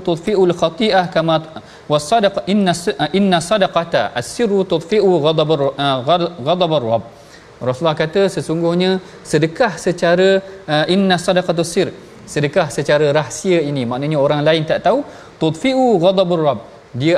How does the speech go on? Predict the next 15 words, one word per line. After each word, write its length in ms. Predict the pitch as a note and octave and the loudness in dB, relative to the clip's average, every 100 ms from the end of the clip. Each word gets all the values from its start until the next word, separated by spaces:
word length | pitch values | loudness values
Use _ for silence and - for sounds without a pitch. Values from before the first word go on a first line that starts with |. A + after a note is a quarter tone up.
| D3 | 0
akan 180 | D#3 C#3 | -2 -4
menutup 380 | C3+ D#3 E3+ G3 - | -2 -2 -2 -4 -4
kemarahan, 520 | C3+ C3+ C#3 D3 C#3 A2 | -4 0 0 0 -2 -4
kemurkaan 560 | - D3+ F3+ F3 D#3+ C#3+ A#2+ | -2 0 0 0 2 0 0
Allah 160 | A#2 G#2 | -4 -6
Ta'ala. 240 | G#2+ G#2+ F#2+ G2+ | -6 -6 -4 -4
Bersedekahlah 720 | E3+ E3 F#3+ F#3+ G#3 F3 E3 C#3+ | -4 -4 -6 -2 -2 -2 -2 -4
secara 300 | D#3 D3 C#3+ C#3 | -4 0 2 2
rahsia, 340 | B2+ A#2 - G3 C4 - - - | 0 -2 0 2 0 -6 -18 -4
sedekah 420 | C3 B2+ - D3+ C#3+ - - B2 | -2 0 2 2 2 -4 -10 -4
boleh 180 | C3+ C3 | -2 0
menutup 440 | B2+ C#3 D3+ F3+ - | -2 -2 -2 -2 -2
kemarahan 520 | B2+ B2 B2+ C3 D3 E3+ - - | -2 0 0 0 -2 -4 -14 -8
Allah 200 | B2 B2+ A#2+ | -2 -2 0
Ta'ala 300 | A#2+ B2 C3 | -2 0 0